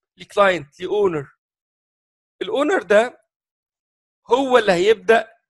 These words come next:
يتحرك في plan for project scope and develop project scope. حلو. طيب،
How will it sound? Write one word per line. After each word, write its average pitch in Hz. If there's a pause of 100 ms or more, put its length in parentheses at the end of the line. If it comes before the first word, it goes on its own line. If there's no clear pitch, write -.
(480)
يتحرك 202 (300)
في 196 (1500)
plan 196 (600)
for 185
project 175 (120)
scope - (760)
and 214 (280)
develop 190 (140)
project 175 (380)
scope. - (480)
حلو. 170 (1300)
طيب، 165